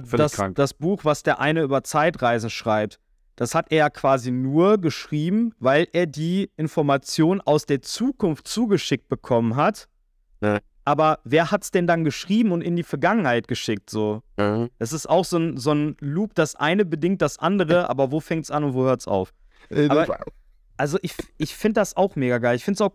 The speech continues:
Speaker 2: cool, dass die Story von Blair Witch eben nicht so mega durchsichtig und, und, äh, offensichtlich ist, dass man
Speaker 1: Ja.
Speaker 2: da schon so ein bisschen, äh, miträtseln kann. Ich mag
Speaker 4: Da,
Speaker 2: das.
Speaker 1: Das Di-,
Speaker 4: da
Speaker 1: das
Speaker 4: hab ich
Speaker 1: Ding
Speaker 4: da
Speaker 1: ist, als
Speaker 4: ganz kurz einen kleinen
Speaker 1: Ja.
Speaker 4: Exkurs.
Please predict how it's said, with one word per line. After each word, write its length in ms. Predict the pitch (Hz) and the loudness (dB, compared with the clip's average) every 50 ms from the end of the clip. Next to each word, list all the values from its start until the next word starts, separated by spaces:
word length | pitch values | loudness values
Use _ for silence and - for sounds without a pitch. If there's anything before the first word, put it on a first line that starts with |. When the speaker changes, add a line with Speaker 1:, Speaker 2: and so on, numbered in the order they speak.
| - - | -2 0
Speaker 2:
cool, 100 | 214 202 | 2 2
dass 200 | 190 175 - - | 2 2 0 -4
die 140 | 175 175 | -6 -6
Story 280 | 156 - - 180 175 180 | -4 -2 0 0 0 0
von 280 | 170 - - 170 160 143 | -2 -2 -4 -4 -2 0
Blair 220 | 135 147 156 165 | 2 2 2 2
Witch 220 | 170 165 156 - - - | 2 -2 -6 -8 -8 -6
eben 240 | 156 156 160 - | -4 -4 -2 -2
nicht 160 | 151 180 185 - | -4 -4 -2 0
so 100 | - 139 | 0 2
mega 360 | 123 120 123 123 127 123 123 | 2 2 2 2 4 2 2
durchsichtig 720 | 113 104 123 127 143 - - 143 131 - - 127 - - | 0 0 -2 0 0 -2 -2 -6 -6 -4 -4 -6 -4 -4
und, 280 | 101 120 120 117 117 110 | -4 -2 -2 -2 -2 -4
und, 380 | - 113 120 120 113 - - - | -4 -2 -2 -2 -2 -4 -6 -2
äh, 400 | - 117 117 120 120 120 117 113 - - | 0 0 2 2 2 2 0 0 -2 -4
offensichtlich 680 | 127 - - 131 117 107 135 143 - - 120 104 - 120 | -6 -6 -4 -4 -4 -2 -4 -6 -4 -4 -6 -6 -2 -2
ist, 240 | 120 135 147 - - _ _ _ _ _ - | 0 0 -2 -2 -8 _ _ _ _ _ -8
dass 160 | 120 113 - | -6 -2 0
man 120 | 135 123 | 0 2
Speaker 1:
Ja. 240 | 131 131 131 131 - | 4 4 4 2 2
Speaker 2:
da 180 | - 127 120 113 | 0 -4 -8 -8
schon 200 | - - 147 143 | -6 -4 -4 -2
so 100 | 135 143 | -2 -2
ein 60 | 127 | -2
bisschen, 500 | 127 143 - - 156 143 143 139 135 139 117 | -2 -4 -4 0 0 2 2 2 0 0 0
äh, 360 | 127 127 131 123 123 127 120 - _ _ _ _ _ _ _ _ - | 2 2 2 4 2 0 -2 -4 _ _ _ _ _ _ _ _ -4
miträtseln 600 | 127 143 - - - 127 120 - - - 120 110 | -2 -2 -2 0 2 0 0 0 0 -2 -2 -2
kann. 420 | - - 120 123 139 151 151 143 151 | 0 0 0 0 0 -2 -4 -8 -12
Ich 100 | - - | -10 -4
mag 220 | - 135 135 131 - | 0 0 0 2 2
Speaker 4:
Da, 80 | - | 0
Speaker 2:
das. 80 | 151 107 | 2 2
Speaker 1:
Das 100 | 123 151 | 2 0
Di-, 120 | - 180 - | -2 -2 -2
Speaker 4:
da 80 | - 185 | -2 -2
Speaker 1:
das 80 | - | 0
Speaker 4:
hab 80 | - - | 0 -2
ich 60 | 175 - | 0 2
Speaker 1:
Ding 140 | 170 180 | 2 2
Speaker 4:
da 60 | 208 226 | 2 2
Speaker 1:
ist, 100 | - - | 2 2
als 60 | 165 | 2
Speaker 4:
ganz 280 | - 214 202 - - - | 2 2 0 -2 -6 -10
kurz 480 | - - 220 185 185 - - - - - | -6 -2 -2 -2 -4 -6 -12 -20 -14 -6
einen 240 | - 123 131 139 143 | -4 -2 -2 -2 -2
kleinen 260 | - 120 117 113 - - | 0 2 2 2 2 0
Speaker 1:
Ja. 60 | 147 | -2
Speaker 4:
Exkurs. 360 | 151 - - - - - 208 | -2 -4 -6 -12 -8 -8 -6